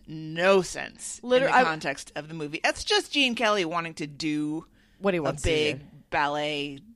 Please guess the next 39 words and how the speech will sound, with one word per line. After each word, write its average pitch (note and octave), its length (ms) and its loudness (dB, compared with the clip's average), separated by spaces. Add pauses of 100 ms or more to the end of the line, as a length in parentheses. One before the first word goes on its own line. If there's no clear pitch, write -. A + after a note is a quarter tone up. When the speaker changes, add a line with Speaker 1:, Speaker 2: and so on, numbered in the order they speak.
(160)
Speaker 1:
dance C#4+ 260 -2
number, C#3+ 420 -4
but F#3 260 -2 (100)
it's - 500 -10 (300)
so - 260 -18
incredible. C#3+ 760 -8 (100)
Speaker 2:
It, G#3+ 220 -6
it's B3 220 0
so B3 320 0
beautiful. G3 420 -8
I G#3+ 140 -2
mean, A3+ 180 -8
it's A#3 140 -18
a B3+ 80 -20
little B3 320 -10
long. C3+ 400 -6
I F3+ 80 -2
remember A3+ 420 -4
even F3 240 -10
as D3+ 80 -12
a D3+ 60 -14
kid, D3+ 180 -10
Speaker 1:
Yes. D3+ 300 -2
Speaker 2:
being, D#3+ 120 -6
like, E3 220 -4
being E3 160 -6
kinda D3+ 220 -10
like, C#3+ 180 -12
"Okay, - 80 -18 (160)
I'm, E3 80 -20
like, D#3+ 160 -20
ready C#3+ 160 -16
for B2+ 100 -14
this G#2 120 -18
part - 200 -18
to G2+ 80 -16
wrap G#2 280 -10
up." C#3+ 180 -6 (400)
Um, G3+ 460 2